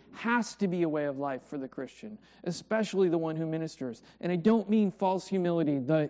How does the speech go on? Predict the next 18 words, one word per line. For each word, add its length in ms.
kind 260
that 180
sort 240
of 120
demeans 420
what 160
we 80
do. 300
Paul 200
doesn't 400
do 200
that 260
here. 380
He 100
says, 300
"Look 240
at 120
me. 280